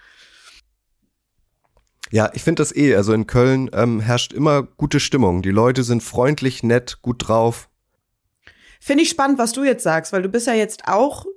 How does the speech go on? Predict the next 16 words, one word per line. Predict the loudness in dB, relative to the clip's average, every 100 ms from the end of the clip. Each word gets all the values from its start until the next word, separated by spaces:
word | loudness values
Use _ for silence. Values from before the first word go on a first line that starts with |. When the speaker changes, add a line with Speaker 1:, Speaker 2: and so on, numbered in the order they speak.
| _
Speaker 2:
berufsbedingt | -16 -6 0 0 0 -2 0 2 0 -6 -20
viel | -14 0 2
in | 4 0
Köln. | 2 0 2 0 -2
Wie | -8 -20 -8 -2
nimmst | 0 0 -2
du | -4
die | -4
Stadt | -4 -4 -4
so | -2
wahr | 0 0 -2
und | -2
den | -4
Kölner | -2 -2 -2 -4
per | -4 -4
se? | -4 -4